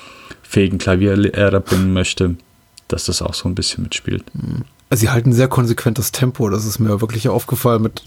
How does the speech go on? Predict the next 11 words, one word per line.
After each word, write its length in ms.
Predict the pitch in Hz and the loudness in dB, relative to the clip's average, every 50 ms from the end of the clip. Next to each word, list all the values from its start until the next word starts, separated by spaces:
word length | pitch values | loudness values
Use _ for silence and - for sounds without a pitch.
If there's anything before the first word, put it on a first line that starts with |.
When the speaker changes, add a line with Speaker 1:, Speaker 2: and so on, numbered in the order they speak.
| - | -12
Speaker 2:
einiger 680 | - - - - - - - - - 110 117 117 120 117 | -12 -10 -10 -8 -6 -6 -6 -4 -2 2 2 4 4 6
Bewunderung, 680 | 113 113 107 117 120 123 123 113 - 110 107 104 107 | 4 4 4 4 4 4 4 2 0 -2 -2 -2 -2
dass 140 | 107 107 - | -4 -4 -2
sie 100 | - 120 - | -2 -2 -2
eben 180 | 104 104 110 | 0 0 0
tatsächlich, 540 | 110 113 - - 110 - 123 107 - - - - - | 0 0 -2 -2 -2 0 0 -2 -2 -6 -12 -6 -4
ähm, 220 | 107 104 110 - - | -2 0 -2 -2 -2
egal 300 | - 117 - 120 120 120 | -4 -2 0 2 2 2
ob 120 | 120 - - | 2 2 2
das, 440 | 117 110 - - - - - - - - - - - - - - - - - - - - - _ _ _ _ _ _ - | 0 0 2 0 0 0 -2 -4 -8 -14 -20 -20 -20 -20 -20 -20 -20 -20 -20 -20 -20 -20 -20 _ _ _ _ _ _ -14
äh, 560 | - 71 73 69 67 67 67 69 67 67 | -10 -8 -6 -6 -6 -6 -6 -6 -6 -6